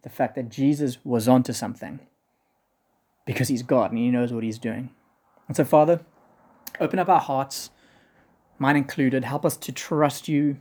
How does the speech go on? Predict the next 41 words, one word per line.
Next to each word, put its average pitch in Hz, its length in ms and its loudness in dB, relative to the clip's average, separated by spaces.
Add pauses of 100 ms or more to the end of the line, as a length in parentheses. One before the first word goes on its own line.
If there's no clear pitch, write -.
(720)
Help 156 120 -6
us 160 100 -8
to - 80 -10
have 147 200 -2
our 143 240 2
eyes 143 500 -2 (200)
open, 165 340 2
God, 165 240 0
as 143 100 -2
we 139 120 -2
explore 156 460 2
to 143 120 -4
see 143 400 -2 (260)
both 143 220 0
the 139 80 -10
truth 170 480 2
and 147 180 -2
to - 80 -6
be 143 240 -2
aware 139 400 2
of 123 140 2
lies 131 340 2
in 147 100 -4
our 131 140 -2
world. 135 500 -2 (1080)
And 123 80 -8
help 139 140 -2
us 160 100 -2
to - 160 -6
be 139 280 2
soft, - 560 -6
God. 127 220 0
Help 139 260 -8
us 135 160 -2
to - 120 -12
have 135 240 -2
our 127 160 0
hands 151 400 -2
and 135 100 -2
our 123 80 0
fingers, 151 560 -2